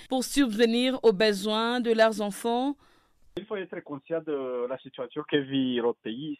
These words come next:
Speaker 2: En ce moment, ça va bientôt faire une année que, euh, on est dans la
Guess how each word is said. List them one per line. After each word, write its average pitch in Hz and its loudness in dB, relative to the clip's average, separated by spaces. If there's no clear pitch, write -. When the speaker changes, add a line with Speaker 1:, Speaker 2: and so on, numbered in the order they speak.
Speaker 2:
En 165 0
ce 147 -2
moment, 131 -2
ça 120 -8
va 135 0
bientôt 117 -12
faire 127 -6
une 120 -6
année 113 -8
que, - -10
euh, 120 -4
on 113 -4
est 120 0
dans 110 -2
la 101 -6